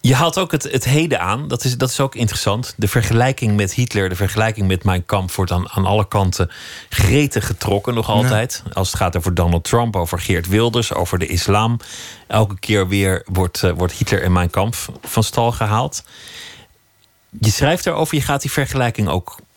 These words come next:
Speaker 1: ook aan. Dat maakt, maakt het ook interessant. En je zegt, "Ja,
Speaker 2: Ja.
Speaker 1: soms zie ik wel raakvlakken... maar uiteindelijk voel je er gewoon niet voor.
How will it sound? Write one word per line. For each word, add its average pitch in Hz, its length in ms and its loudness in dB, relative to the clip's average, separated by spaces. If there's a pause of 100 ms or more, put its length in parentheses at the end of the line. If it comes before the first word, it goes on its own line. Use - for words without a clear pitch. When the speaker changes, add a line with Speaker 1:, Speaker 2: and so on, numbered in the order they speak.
(120)
Speaker 1:
ook 92 180 -2
aan. 95 220 -2
Dat 131 120 -2
maakt, 104 320 -2
maakt 98 200 0
het - 100 -2
ook 95 140 -2
interessant. 107 680 -2 (760)
En 107 60 4
je 98 60 4
zegt, 110 180 2
"Ja, 123 100 4
Speaker 2:
Ja. 113 60 2
Speaker 1:
soms 127 260 0
zie 123 100 0
ik 101 100 -4
wel 98 160 0
raakvlakken... 127 520 -2
maar 110 80 0
uiteindelijk 117 400 -2
voel 151 140 2
je 113 100 2
er 78 120 -2
gewoon 80 260 -2
niet 80 140 -2
voor. 78 300 -4